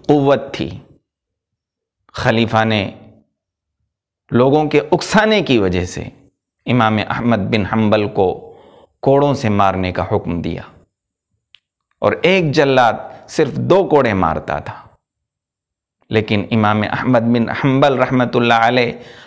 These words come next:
हक बात कहने से बाज नहीं आए। तीसरी मिसाल इमाम इब्न तैमिया रहमतुल्लाह अलैह की है। उनको जेल में बंद किया गया,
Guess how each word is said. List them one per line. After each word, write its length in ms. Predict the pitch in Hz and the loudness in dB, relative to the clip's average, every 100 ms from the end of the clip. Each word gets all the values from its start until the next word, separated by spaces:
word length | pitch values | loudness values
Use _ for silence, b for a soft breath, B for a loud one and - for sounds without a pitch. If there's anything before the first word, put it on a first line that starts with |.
| - | -4
हक 160 | 131 - | -4 0
बात 280 | 113 107 - | 2 2 0
कहने 240 | 107 104 92 | -4 -4 -4
से 140 | 95 87 | -6 -2
बाज 300 | 95 95 98 | 0 0 -2
नहीं 280 | 90 123 - | -2 -2 -4
आए। 220 | - - - _ _ _ _ _ _ _ _ _ _ _ _ _ _ _ _ - - | -10 -16 -20 _ _ _ _ _ _ _ _ _ _ _ _ _ _ _ _ -14 0
तीसरी 360 | 120 117 120 | 0 2 0
मिसाल 480 | 113 110 117 104 98 - - - _ _ - | 0 0 2 2 0 -8 -18 -20 _ _ -2
इमाम 380 | 107 110 107 101 - | 2 2 2 -2 -4
इब्न 240 | 117 110 98 | 0 0 0
तैमिया 460 | 104 104 147 170 135 | 0 2 2 2 2
रहमतुल्लाह 600 | 110 113 117 95 87 82 | 2 -4 -4 -2 -2 0
अलैह 200 | 78 82 | -2 -4
की 160 | 82 85 | -8 -12
है। 180 | - - _ _ _ _ _ _ _ | -14 -18 _ _ _ _ _ _ _
उनको 320 | 113 127 135 123 98 - B B B _ 120 | -2 0 2 2 0 -8 B B B _ -4
जेल 420 | 120 165 185 175 | 2 2 4 2
में 300 | 131 92 92 | 0 0 0
बंद 260 | 117 101 87 | 2 0 -2
किया 320 | 82 82 71 | -4 -6 -8
गया, 300 | 78 - | -12 -14